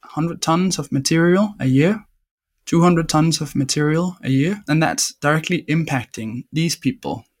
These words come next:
in terms of removing and eliminating P fas. So it's going from being an R and D company to being a commercially facing entity with real production. That would be a massive shift. The field itself is going to be going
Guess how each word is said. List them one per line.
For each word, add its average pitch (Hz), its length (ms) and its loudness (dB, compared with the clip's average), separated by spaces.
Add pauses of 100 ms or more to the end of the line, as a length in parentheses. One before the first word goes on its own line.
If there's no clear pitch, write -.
(120)
in 131 100 -2
terms 123 380 0
of 117 340 -6
removing 135 580 4
and 117 160 -2
eliminating 123 540 2
P 123 160 -2
fas. - 480 -2 (480)
So 151 140 -2
it's 139 80 2
going 165 280 2
from 151 180 0
being 131 340 2
an 110 240 -6
R 165 140 2
and 196 120 2
D 180 220 0
company 170 420 0
to 139 120 -4
being 127 220 0
a 113 80 -4
commercially 139 680 2
facing 143 460 -4
entity 190 560 -4 (300)
with 120 320 -2
real 135 340 4
production. 151 720 -6 (220)
That 165 120 0
would 165 80 0
be 139 100 -4
a 120 60 -2
massive 131 420 -2
shift. - 460 -6 (760)
The 143 100 -4
field 262 380 2
itself 147 460 -2
is 127 80 -4
going 156 260 0
to 135 100 -10
be 127 220 -4
going 131 480 0